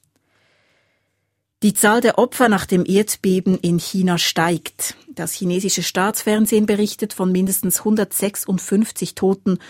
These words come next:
und über fünftausend Verletzten. Ministerpräsident Li Keqiang ist unterwegs ins Katastrophengebiet. Er sagte,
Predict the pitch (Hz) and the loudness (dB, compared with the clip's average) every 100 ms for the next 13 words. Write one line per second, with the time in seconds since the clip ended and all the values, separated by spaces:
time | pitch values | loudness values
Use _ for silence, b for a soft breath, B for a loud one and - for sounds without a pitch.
0 | B B B 190 - 208 190 - - - | B B B -4 0 0 0 -2 -6 0
1 | 208 220 - 165 151 156 - 160 170 175 | 0 0 -4 -4 -2 -4 -4 -2 -2 -2
2 | - 165 - _ _ b b b b b | -4 -4 -6 _ _ b b b b b
3 | b 165 170 202 233 226 202 196 185 180 | b 0 0 0 -2 0 -2 2 0 0
4 | 180 202 202 196 208 - 208 196 208 196 | 0 0 0 -4 -2 0 0 2 2 0
5 | - - 190 180 185 208 - 180 - - | -2 -2 0 2 2 0 0 -2 -2 -4
6 | 170 175 - 202 220 226 190 170 160 - | -6 -6 0 0 2 0 -2 -4 -10 -12
7 | - - _ - 190 190 208 - 214 | -18 -18 _ -2 0 2 0 0 -2